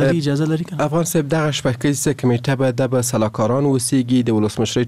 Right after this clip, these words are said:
Speaker 2: ټاکنو په اړه باندې به دوی پوره کار کړی وي، لکه څنګه چې مل صاحب په تیرو، ا، ب-، شاوخوا لس کلونو کې دلته په ټاکنو په برخه کې کار کوي، همداسې متخصص کسان به اوسیږي. دوی به د ټاکنو خپلواک کمیسیون سره په ګډه کار کوي. د دوی صلاحیت، ا، سلا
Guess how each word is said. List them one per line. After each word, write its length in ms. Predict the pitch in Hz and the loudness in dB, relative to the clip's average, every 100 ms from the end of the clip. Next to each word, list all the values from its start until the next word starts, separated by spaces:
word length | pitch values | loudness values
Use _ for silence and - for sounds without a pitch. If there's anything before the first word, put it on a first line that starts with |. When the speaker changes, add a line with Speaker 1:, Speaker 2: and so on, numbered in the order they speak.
| 117 | 0
Speaker 2:
ټاکنو 280 | 120 123 - | 0 -2 0
په 80 | 113 | 0
اړه 80 | 113 | 0
باندې 140 | 117 113 | 0 2
به 40 | 113 | 0
دوی 240 | 117 123 123 | 2 0 0
پوره 200 | 117 135 139 | 0 0 -2
کار 180 | 135 120 135 | -4 -2 0
کړی 140 | 123 | 2
وي، 120 | 120 113 | 2 0
لکه 100 | 120 | -2
څنګه 220 | 117 127 117 | -2 -2 0
چې 60 | 127 | 0
مل 100 | 131 - | 0 0
صاحب 180 | 131 127 | -2 -2
په 100 | 120 | 0
تیرو، 180 | 127 120 | 2 0
ا، 520 | - - - - 120 | -2 -14 -18 -4 -2
ب-، 840 | 107 113 110 107 101 110 110 - 110 | 0 2 2 2 0 -2 -4 -8 -4
شاوخوا 320 | 139 120 139 135 | -2 0 0 0
لس 120 | 143 | -2
کلونو 260 | - 123 127 | -2 0 0
کې 240 | 127 120 | 0 -2
دلته 220 | 120 120 113 | 0 -2 -2
په 80 | 131 | -2
ټاکنو 280 | 117 131 113 | 0 0 0
په 80 | 120 | 0
برخه 200 | 120 113 | -2 -2
کې 120 | 113 117 135 | -4 -2 -2
کار 180 | 131 123 | -2 0
کوي، 240 | 131 123 117 - - - | 0 2 0 -2 -10 -2
همداسې 400 | 117 127 120 117 | 0 0 0 -2
متخصص 500 | 113 - 113 156 - | -2 -2 -2 -2 -2
کسان 260 | 120 139 127 | -2 0 0
به 80 | 123 | 2
اوسیږي. 280 | 123 117 | 2 2
دوی 560 | 127 117 120 120 113 123 120 | 0 2 2 0 2 0 2
به 140 | 123 113 | 0 0
د 100 | 110 | -2
ټاکنو 280 | 120 143 123 | -2 -2 -2
خپلواک 280 | 127 127 123 | 0 0 0
کمیسیون 360 | 123 110 131 117 | 0 0 -2 0
سره 140 | 117 | 0
په 140 | 107 113 | 0 0
ګډه 200 | 127 127 123 | 0 0 0
کار 140 | 135 120 | -2 0
کوي. 180 | 127 123 123 - - | 0 0 -2 -18 -4
د 120 | 123 120 | -2 2
دوی 140 | 147 | 0
صلاحیت، 640 | 143 123 117 135 147 - 120 | 0 0 2 0 -2 -4 0
ا، 160 | 113 110 | 0 0
سلا 200 | 123 | 0